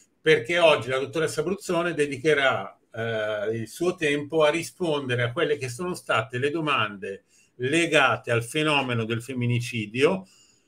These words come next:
che, eh, vi ho chiesto di porle, in accordo con lei preventivo ovviamente, vi ho chiesto di porle nel nostro gruppo. Ora, io le ho ovviamente non,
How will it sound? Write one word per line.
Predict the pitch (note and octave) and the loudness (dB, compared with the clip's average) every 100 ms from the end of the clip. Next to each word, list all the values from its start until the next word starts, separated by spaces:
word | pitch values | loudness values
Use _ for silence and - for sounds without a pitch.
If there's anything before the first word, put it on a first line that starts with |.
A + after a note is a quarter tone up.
| _ _ | _ _
che, | - G3+ F3+ B2 A2 _ _ - | 0 4 4 2 -4 _ _ -10
eh, | C#3 B2+ B2 | -6 -2 -2
vi | A#2 F3 | 0 2
ho | G3+ | 2
chiesto | G3+ G#3+ D#3+ A#2+ - | 2 4 4 2 0
di | D3 F#3 | 0 0
porle, | D3+ C#3 A#2+ B2 E3 A#3 A3+ - _ _ - | 2 4 4 4 4 4 2 -4 _ _ -8
in | A2+ | -4
accordo | A2 - A#2 A#2 A2+ | -4 0 0 2 0
con | B2 A2+ | 0 0
lei | B2 A#2 | 0 0
preventivo | A2+ A2 A2+ E3+ D#3 B2 | 0 0 -2 0 2 2
ovviamente, | A2+ A#2+ A#2 A2 F#2+ A2 | 0 0 -2 -4 -6 -8
vi | A2+ | -4
ho | E3+ | -4
chiesto | - C#3 D3 | -2 -4 -2
di | A3+ | -2
porle | F#3+ A3 G3+ G3 | 6 6 6 0
nel | E3+ D3+ | 0 0
nostro | B2+ A#2+ B2 G#2 | -2 -4 -6 -4
gruppo. | G2 F2+ - F#2+ F#2+ _ _ - - _ | -4 -8 -10 -18 -18 _ _ -20 -20 _
Ora, | - F3 C3 A#2 - | 4 6 6 4 0
io | D#3+ E3+ | 2 4
le | D#3+ | 6
ho | D3+ B2 | 6 4
ovviamente | C#3+ E3+ F3 F3+ F#3 F3+ | 0 0 2 0 0 -2
non, | E3 D3+ D#3+ E3 E3 | -2 0 2 2 2